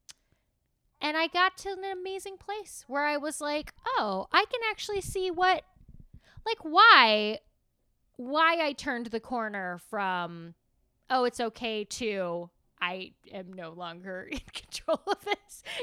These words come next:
You know what I mean? I'm like, I can see what the trigger was for that. And, like, I'm not gonna judge it. I'm just gonna notice it.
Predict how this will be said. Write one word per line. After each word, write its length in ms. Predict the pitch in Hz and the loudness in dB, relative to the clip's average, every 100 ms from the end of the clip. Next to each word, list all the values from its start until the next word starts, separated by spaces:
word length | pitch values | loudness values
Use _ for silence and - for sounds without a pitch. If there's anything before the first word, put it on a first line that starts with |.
| 349 | 0
You 100 | 349 | 6
know 80 | |
what 140 | 349 330 | 8 6
I 40 | |
mean? 140 | 339 339 - - | 4 -6 -8 2
I'm 160 | 349 | 4
like, 180 | 349 359 | 4 2
I 120 | 320 | 0
can 180 | 381 381 | -2 -4
see 180 | - 392 | -2 -2
what 160 | 392 403 | -2 -6
the 80 | |
trigger 380 | 415 453 427 392 | -6 -4 -2 -2
was 280 | 285 240 - | 0 0 -2
for 200 | - 214 | -8 -6
that. 340 | 196 190 226 - | -4 0 0 0
And, 220 | 294 320 | -2 -2
like, 260 | 330 339 - _ _ - | -2 -2 -4 _ _ -12
I'm 120 | 214 | -8
not 200 | 214 175 | -6 -6
gonna 160 | 269 311 | -6 -8
judge 360 | - 247 226 | -4 -4 -4
it. 220 | 285 349 - _ _ 311 | -4 -6 -6 _ _ -8
I'm 100 | 359 | -6
just 220 | 403 - | -8 -10
gonna 120 | 440 440 453 466 | -10 -6 -4 -4
notice 280 | 440 - | -4 -6
it. 220 | 226 170 | -8 -8